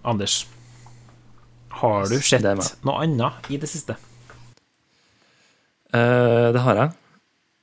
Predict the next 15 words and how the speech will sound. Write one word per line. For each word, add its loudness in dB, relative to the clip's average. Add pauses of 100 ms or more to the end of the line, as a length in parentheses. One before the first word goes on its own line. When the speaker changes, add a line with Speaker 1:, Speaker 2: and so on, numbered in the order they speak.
(360)
Speaker 2:
Jeg 0
har 2
sett, -4 (840)
eh, 2 (140)
<laughs> -10
en -4
film -4
som -6
heter -4
Beast. -6 (400)
Speaker 1:
Beast? -6 (380)
Speaker 2:
Eh, -2 (520)
Beast, -4
ja. -8 (840)
Eh, -12